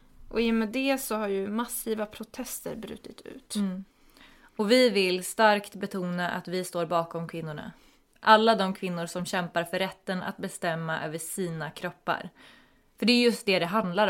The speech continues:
Speaker 2: om. Det blir
Speaker 1: Exakt.
Speaker 2: alltid så konstigt när politiken ska inkräkta på människors kroppar och i det här fallet kvinnors.
Speaker 1: Verkligen.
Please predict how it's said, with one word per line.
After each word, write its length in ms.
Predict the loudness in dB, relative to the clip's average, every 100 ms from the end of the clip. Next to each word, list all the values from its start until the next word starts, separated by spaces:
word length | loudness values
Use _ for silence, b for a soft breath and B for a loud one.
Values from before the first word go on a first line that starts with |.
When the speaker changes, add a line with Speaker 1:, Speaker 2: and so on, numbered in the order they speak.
| 0
Speaker 2:
om. 140 | -6 -14 b b b b
Det 120 | 2
blir 100 | 4
Speaker 1:
Exakt. 120 | 6
Speaker 2:
alltid 300 | 4 4 0
så 60 | 0
konstigt 500 | 2 2 2 -2 0
när 400 | 4 4 4 0 -6 _ -16 -4
politiken 800 | 0 0 2 2 2 -2 -2
ska 180 | -2 -2
inkräkta 560 | 2 2 0 -2 -4 -6
på 80 | -6
människors 420 | -6 -6 -10 -10
kroppar 380 | -8 -6 0 0
och 160 | 0
i 60 | -2
det 60 | -2
här 100 | -2
fallet 280 | -4 -6
kvinnors. 580 | -4 -4 -2 -6 -8 -16 _ b b b
Speaker 1:
Verkligen. 580 | 0 2 2 -2 -2 -2